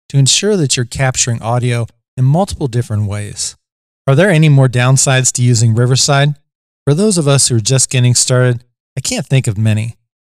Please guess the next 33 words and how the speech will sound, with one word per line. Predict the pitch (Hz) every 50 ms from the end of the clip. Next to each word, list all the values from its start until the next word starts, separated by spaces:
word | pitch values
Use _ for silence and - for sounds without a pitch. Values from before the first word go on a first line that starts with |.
| _ _ -
It's | 131 - 165
a |
really | 165 214 262 277 220 156
great | 123 104 - 127 127 127 117
and | 117 113 107
affordable | - - 131 131 131 127 104 104 98
solution, | - - 120 120 123 131 - - 143 131 131 - _ _ _ _ _ -
and | 127 127
they've | 135 131 123
thought | - _ _ - 202 208 214 202
of | 170 123
a | 113 113
lot | 107 110 120 131 147 160 160
of | 156 139
things | - - 131 127 123 120 113 101
that | 110 104 -
make | 117 117 123 107 -
the | 113
recording | 110 110 110 - - - 139 135 127 123 120
of | 110
a | 110 101
podcast | - - 123 120 120 110 - - 123 117 107 - -
with | 120 117 -
audio | 113 117 123 123 127 123 120 123
and | 143 123 127 135 139 127
video | 101 110 107 107 110 110 107 113 - -
easy, | - - 127 120 117 110 101 101 104 101 - - _ _ _ -
intuitive, | 123 117 - - 147 147 147 139 143 139 135 - - _ _ _ _ _ -
and | 147 143
relatively | 160 185 180 170 147 - - 143 117 113 110 104
foolproof. | - - 113 110 104 - - 117 110 117 - - - - _ _ _ _ _ _ _ _ _ _ _ _ _ _ _ _ -
Number | 160 180 208 208
four, | - - 135 123 113 110 - -